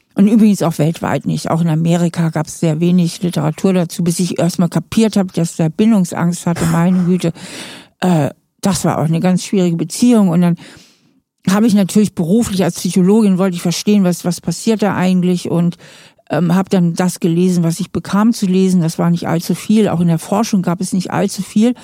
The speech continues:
Und dann habe ich damit eigentlich angefangen, was meine Bücher auszeichnet und, äh, weswegen die wohl auch so erfolgreich sind, nämlich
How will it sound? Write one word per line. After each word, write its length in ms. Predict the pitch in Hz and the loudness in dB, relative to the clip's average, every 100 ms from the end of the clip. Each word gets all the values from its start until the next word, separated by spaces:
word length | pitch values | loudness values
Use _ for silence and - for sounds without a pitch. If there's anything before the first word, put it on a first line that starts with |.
| - - - _ _ _ _ | -18 -20 -20 _ _ _ _
Und 160 | 214 202 | 0 2
dann 180 | 214 262 | 2 2
habe 140 | 233 | 2
ich 100 | 226 | 0
damit 400 | - 196 254 226 | -2 0 0 0
eigentlich 480 | - 208 214 185 - | -2 0 0 -2 -2
angefangen, 640 | 185 208 233 214 202 190 190 | 0 2 2 0 0 2 2
was 180 | 180 190 | 0 0
meine 320 | 175 185 190 | 0 2 0
Bücher 440 | 185 180 190 - | 0 -2 -2 -2
auszeichnet 800 | 175 214 - - 185 190 190 185 | 0 0 -4 -2 0 0 0 -2
und, 440 | - 180 185 180 - | -2 0 0 0 -2
äh, 160 | 180 | -2
weswegen 340 | 180 - 190 185 | -2 0 2 2
die 100 | 175 | 2
wohl 140 | 180 | 0
auch 120 | - | -2
so 120 | - | -4
erfolgreich 640 | - - 180 190 - 156 170 | -4 -2 -2 -2 -2 -4 -4
sind, 220 | - 170 | -2 -2
nämlich 360 | 180 185 190 180 | 2 2 2 -2